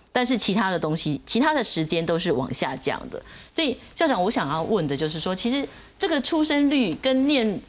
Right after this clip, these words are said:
呃，多少人会念大学，其实早在十几年前，我想大家都已经在看过那个沙盘推演过了。那至于说我要怎么样招到这些学生愿意来，我，来我们的学校注册，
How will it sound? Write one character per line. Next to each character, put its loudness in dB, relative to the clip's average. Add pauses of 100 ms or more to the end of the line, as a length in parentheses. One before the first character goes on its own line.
呃， 0
多 0
少 2
人 2
会 2
念 0
大 -2
学， -2
其 -4
实 -4
早 -4
在 -2
十 -2
几 -4
年 -2
前， -4
我 -2
想 -4
大 -4
家 -2
都 2
已 2
经 -2
在 -2 (260)
看 -2
过 0
那 0
个 0
沙 0
盘 -2
推 -2
演 -2
过 -2
了。 -4 (400)
那 2
至 0
于 4
说 2
我 2
要 0
怎 -4
么 0
样 -2
招 -2
到 -2
这 -6
些 -2
学 0
生 0
愿 0
意 -2
来， -2 (540)
我， 2
来 4
我 2
们 0
的 2
学 -2
校 0
注 0
册， -4